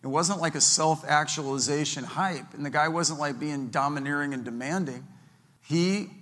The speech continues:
it said right up front, was more honorable than his brothers. And then it says, "This is what he did." And it was certainly honorable for David to articulate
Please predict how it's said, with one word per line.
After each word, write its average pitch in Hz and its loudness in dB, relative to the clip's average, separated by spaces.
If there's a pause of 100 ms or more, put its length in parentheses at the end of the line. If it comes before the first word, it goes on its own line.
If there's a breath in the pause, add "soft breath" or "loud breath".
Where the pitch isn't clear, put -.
(240)
it 151 -6
said 151 6
right 127 4
up 190 2
front, 208 -2
was 143 -4
more 135 -4
honorable 151 2
than 151 -4
his 147 -6
brothers. 170 -6
And 135 -6
then 135 -6
it 131 -6
says, 123 -4
"This 139 0
is 143 -6
what 165 -2
he 180 -2
did." 208 -2 (680)
And 147 2
it 151 0 (200)
was - -2 (300)
certainly 190 0
honorable 135 0 (220 loud breath)
for 139 -2
David 151 4
to 151 0
articulate 123 -2